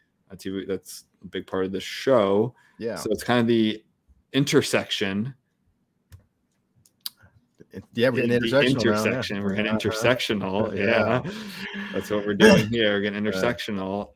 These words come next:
Speaker 1: and, uh, discussing, um, how this will affect, like, movies and, and T V. And, and, like, at first it's like, okay, so,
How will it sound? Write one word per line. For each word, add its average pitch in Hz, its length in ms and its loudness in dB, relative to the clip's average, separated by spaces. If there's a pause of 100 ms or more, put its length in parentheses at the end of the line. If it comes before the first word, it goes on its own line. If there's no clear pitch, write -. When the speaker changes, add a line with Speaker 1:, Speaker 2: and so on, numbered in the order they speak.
(140)
Speaker 1:
and, 95 520 -6 (120)
uh, 92 300 -12 (720)
discussing, 104 840 -6 (960)
um, 98 260 -4
how 98 140 -2
this 107 180 -2
will 113 120 2
affect, - 640 -4 (300)
like, 95 160 -6
movies 127 480 0
and, 110 540 -2 (640)
and 101 220 0
T 117 120 2
V. 165 240 6
And, 123 240 0
and, 123 360 0
like, 131 320 2 (520)
at - 180 0
first 190 220 6
it's 175 120 2
like, 175 100 0
okay, 175 260 4
so, 123 340 2